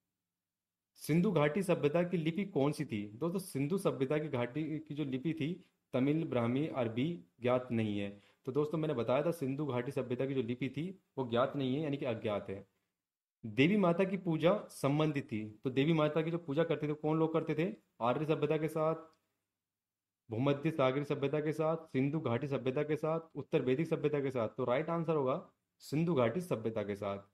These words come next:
सिंधु घाटी सभ्यता के पतन यानी नगर बंदरगाह कौन सा था? दोस्तों, मैंने बताया था कि सिंधु सभ्यता का जो बंदरगाह था वो कौन था? लोथल, यानी ऑप्शन नंबर बी। अगला देखते हैं,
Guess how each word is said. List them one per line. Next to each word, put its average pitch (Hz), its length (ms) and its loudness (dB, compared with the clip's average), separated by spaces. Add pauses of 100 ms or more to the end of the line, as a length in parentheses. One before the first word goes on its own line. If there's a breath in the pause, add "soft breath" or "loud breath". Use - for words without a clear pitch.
(380)
सिंधु 185 340 2
घाटी 180 240 6
सभ्यता 180 380 2
के 190 120 2
पतन 143 560 2 (720)
यानी 151 160 4
नगर 147 300 6
बंदरगाह 151 400 4
कौन 156 220 0
सा 143 100 0
था? 127 100 2
दोस्तों, 143 300 -2
मैंने 156 140 0
बताया 127 300 2
था 143 200 -2
कि 156 140 -10
सिंधु 135 300 -4
सभ्यता 127 420 -2
का 139 140 -2
जो 139 220 -4 (260)
बंदरगाह 127 420 2
था 123 140 0
वो 127 100 -2
कौन 131 200 -2
था? 196 360 -2 (240)
लोथल, 107 340 0
यानी 123 120 -2
ऑप्शन 120 220 -2
नंबर 131 220 -2
बी। 98 200 -8
अगला 135 200 -4
देखते 135 260 -8
हैं, 123 140 -8